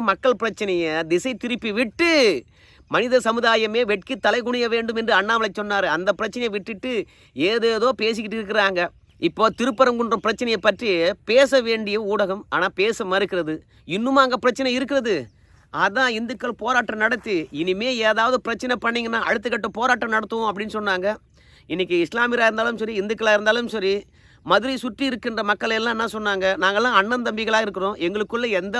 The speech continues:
பிரச்சனையும் கிடையாது, வெளியிடத்துலேருந்து வந்தவங்க தான் பிரச்சனை பண்றாங்க.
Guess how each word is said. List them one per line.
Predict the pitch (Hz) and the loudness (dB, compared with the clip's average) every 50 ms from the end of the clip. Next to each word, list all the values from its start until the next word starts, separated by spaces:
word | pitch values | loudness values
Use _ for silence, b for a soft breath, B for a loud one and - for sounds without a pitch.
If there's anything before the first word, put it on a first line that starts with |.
| 240 180 | -4 -4
பிரச்சனையும் | 226 240 202 240 240 247 240 214 220 | -6 -6 -4 -6 -6 -6 -6 -6 -4
கிடையாது, | 214 208 196 185 180 196 202 - - 151 | -2 0 0 0 0 -2 -4 -4 -2 0
வெளியிடத்துலேருந்து | 165 196 226 247 247 240 - 240 247 247 247 233 208 | 0 2 2 2 0 -2 -2 -4 -2 -2 0 2 0
வந்தவங்க | 202 220 226 233 226 208 | 0 0 -2 -6 -4 -6
தான் | 208 190 233 202 | -4 -4 -6 -2
பிரச்சனை | 185 202 208 190 233 233 | -2 -4 -2 -2 -4 -4
பண்றாங்க. | 185 208 214 196 202 190 180 175 175 | -2 -4 -2 0 0 0 2 2 0